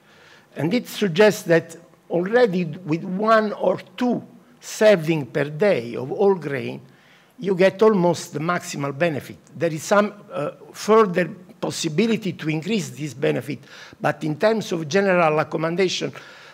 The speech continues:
the message is that, uh, if the general population would consume at least one or two servings of all grain every day, they would reach, uh, an almost twenty-five percent reduction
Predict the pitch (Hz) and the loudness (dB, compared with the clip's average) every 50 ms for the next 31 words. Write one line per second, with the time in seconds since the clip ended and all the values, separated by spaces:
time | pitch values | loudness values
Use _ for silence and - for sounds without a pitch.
0 | - - - - 160 175 202 208 185 - - 170 156 139 151 160 143 131 156 165 | -18 -10 -8 -6 0 2 2 2 2 0 -2 -2 -2 -2 -4 -6 -4 0 2 2
1 | 165 160 - - - - - - - - - 165 160 - - - - - _ _ | 2 2 0 -4 -4 -4 -4 -8 -14 -8 -8 -8 -8 -8 -14 -20 -20 -20 _ _
2 | _ _ _ _ - - 143 165 165 139 135 208 220 220 214 185 180 175 180 - | _ _ _ _ -18 -8 -6 -6 -6 0 2 2 4 4 6 6 4 4 4 2
3 | 175 170 - 180 175 190 175 - - - 151 135 131 131 139 139 131 - - - | 2 2 2 2 2 2 0 0 -2 -4 -4 -4 -4 -6 -6 -8 -10 -14 -8 -6
4 | 156 151 156 - - 233 190 170 151 147 - 190 175 226 202 - - - 175 185 | -6 -4 -4 -6 -4 -4 -2 0 0 -2 -2 -4 -4 -4 -4 -4 -6 -4 0 2
5 | 190 185 170 160 156 151 - - - 185 160 139 - - - - - - - - | 2 2 2 0 -2 -4 -6 -2 0 0 0 0 -4 -10 -18 -20 -20 -18 -2 2
6 | 190 196 190 147 123 135 131 123 113 - - - - _ _ _ _ _ - 143 | 4 4 4 4 0 -6 -8 -8 -10 -12 -16 -20 -20 _ _ _ _ _ -4 0
7 | 156 190 226 233 202 147 156 156 143 139 151 - - 202 202 202 208 190 190 156 | 4 4 4 4 4 2 0 0 0 0 -2 -4 0 0 2 2 2 0 0 -2
8 | 135 123 127 127 127 127 - - _ _ - - _ - _ _ _ - 151 196 | -2 -4 -4 -6 -6 -8 -14 -20 _ _ -20 -20 _ -20 _ _ _ -4 0 2
9 | 202 190 180 202 190 175 185 - - - 165 196 214 202 - - - - 170 151 | 2 2 2 0 -2 -4 -8 -14 -10 -6 -2 0 0 0 -2 -4 -8 -6 -4 -4
10 | 156 156 - - 196 - - - - - - - 180 214 226 233 233 220 208 208 | -4 -4 -6 -8 -14 -16 -16 -18 -20 -12 -6 -4 0 2 2 4 4 4 2 2
11 | 190 - - - 190 196 196 185 190 190 - - 233 220 208 214 196 175 - - | 2 0 -4 0 2 4 4 4 0 -4 0 4 6 6 6 4 2 -2 -4 -2
12 | - 180 165 160 165 156 156 160 147 156 151 151 151 - - 156 143 | 0 0 0 0 -2 -6 -6 -2 0 2 2 0 0 -4 -8 -8 -10